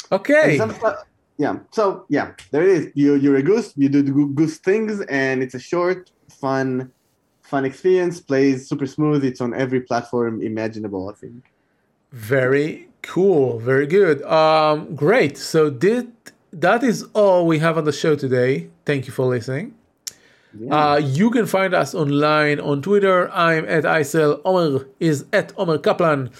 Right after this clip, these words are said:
Speaker 1: Don't forget to subscribe to the podcast, comment, and leave your reviews on your preferred listening app. You can find all of the links at, uh, the website,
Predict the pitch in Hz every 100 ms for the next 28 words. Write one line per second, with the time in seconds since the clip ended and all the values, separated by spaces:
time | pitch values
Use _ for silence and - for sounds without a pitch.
0 | - _ _ _ - 202 202 196 196 180
1 | 180 170 - 202 202 185 180 175 160 185
2 | - 196 170 139 131 139 135 131 - -
3 | 175 165 160 151 147 139 160 151 147 139
4 | 135 190 180 170 143 143 139 135 156 160
5 | 175 151 151 147 175 160 143 147 165 170
6 | - - 214 147 135 135 131 - 139 -
7 | _ _ - 151 139 135 127 143 220 -
8 | 143 135